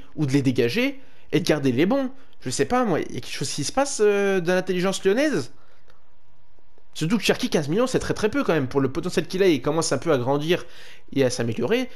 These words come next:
Je pense que c'est quand même un peu bizarre. Après, pour le dossier Gusto, c'est un peu plus différent. Si vraiment Chelsea arrive avec une offre de quarante ou cinquante millions d'euros, là oui, ok, tu peux comprendre. Mais ce dossier-là aussi, très très mal géré.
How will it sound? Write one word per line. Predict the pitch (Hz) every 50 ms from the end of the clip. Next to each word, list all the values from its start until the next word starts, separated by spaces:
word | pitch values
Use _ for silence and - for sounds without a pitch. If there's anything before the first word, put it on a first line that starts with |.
| - - -
Je | - -
pense | - 175 -
que | - 131
c'est | - -
quand | - 156
même | 175 165
un |
peu | 143 185
bizarre. | 156 156 143 139 127 127 - - - - - - - - -
Après, | - 135 165 214
pour | 175 185
le | 160
dossier | 143 156 - 165
Gusto, | 139 143 147 233 247
c'est | - - 185
un | 151
peu | 151
plus | 156 - 196
différent. | 165 175 156 170 175 139 269 - - - - - - - - -
Si | - - - - 139
vraiment | 160 202 214 220
Chelsea | 208 - 196 175 - -
arrive | 214 180 180 165
avec | 151 -
une | 175 185
offre | 175 139
de | 135
quarante | 123 - 196 196 202 -
ou | 151
cinquante | - - 139 147 143 -
millions | 131 123 127
d'euros, | 123 143 170 208 254 262 - - - - - - - - -
là | 143 180 190
oui, | 185 220 220 175 -
ok, | - 139 - 214
tu | - -
peux | - 175
comprendre. | 156 165 151 - - 143 135 123 - - - - - - - -
Mais | 135 147 170 196 226 254 262 - - -
ce | - - 170
dossier-là | 151 147 - - 196 233 254
aussi, | 254 240 - - 294 285 269 202 - - -
très | - - 208
très | 214 - 220 202
mal | 208 208 185
géré. | 170 220 240 262 285 247 -